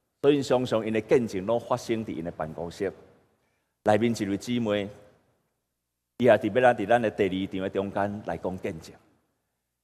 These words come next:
这个姊妹有一天甲我讲：“牧师，奇怪，我感觉我伫我的办公室想要传福音，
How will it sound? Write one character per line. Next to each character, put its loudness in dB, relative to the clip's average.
这 6
个 6
姊 0
妹 2
有 2
一 0
天 2
甲 4
我 4
讲 2
：“牧 -6
师， -4
奇 -6
怪， -4
我 0
感 0
觉 0
我 6
伫 -2
我 6
的 -6
办 0
公 0
室 -2
想 -8
要 0
传 0
福 -2
音， -4